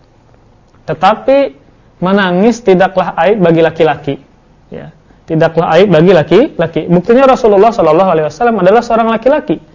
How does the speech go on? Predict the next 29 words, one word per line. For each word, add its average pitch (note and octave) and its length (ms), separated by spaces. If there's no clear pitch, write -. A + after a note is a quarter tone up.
Dan D3 240
beliau D3+ 240
pernah A#3 480
dan C#3+ 240
sering A#3+ 320
didapati F3 400
oleh D3+ 160
sahabat, D3 560
istri-istri E3+ 480
beliau E3 240
menangis. E3 560
Beliau D#3+ 240
menangis E3 400
karena D#3 320
salat, D#3+ 340
eh, E3 140
ketika E3+ 320
salatnya, D#3+ 640
ketika E3+ 320
membaca D#3+ 320
Al-Qur'an, E3+ 760
ketika F3+ 760
paman E3 320
beliau F3 240
Hamzah E3+ 480
meninggal, E3+ 720
beliau E3 240
juga D#3+ 160
menangis. E3 560